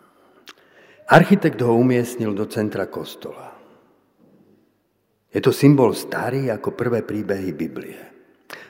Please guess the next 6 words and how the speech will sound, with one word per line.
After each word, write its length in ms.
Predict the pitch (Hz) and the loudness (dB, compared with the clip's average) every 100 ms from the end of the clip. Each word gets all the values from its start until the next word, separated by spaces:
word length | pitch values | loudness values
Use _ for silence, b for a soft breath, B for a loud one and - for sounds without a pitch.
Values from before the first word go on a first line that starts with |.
| - | 0
Od 160 | 127 | 0
stola, 480 | - - 139 131 127 | 0 0 2 4 2
kde 160 | 107 101 | 0 -2
Abraham 640 | 95 98 117 110 101 82 - | 0 2 2 2 0 -2 -2
uhostil 560 | 117 120 117 - 90 - | 0 0 -2 -6 -6 -6
cudzincov 840 | 87 82 110 107 127 127 139 B | -6 -2 -2 0 0 0 0 B